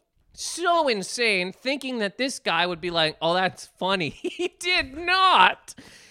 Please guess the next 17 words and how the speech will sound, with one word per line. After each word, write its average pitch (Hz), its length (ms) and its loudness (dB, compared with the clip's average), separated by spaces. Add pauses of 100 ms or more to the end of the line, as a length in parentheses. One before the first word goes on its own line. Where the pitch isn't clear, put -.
(140)
He 330 220 0
went 339 220 0
up 311 240 2
and 247 180 0
screamed 269 540 0
at 226 100 0
her, 254 320 6
and 226 180 2
then 233 140 0
she 311 240 -4
knocked 294 380 4
on 349 180 4
my 269 220 4
door 220 260 2
and 226 100 0
was 220 120 -4
like, 220 160 2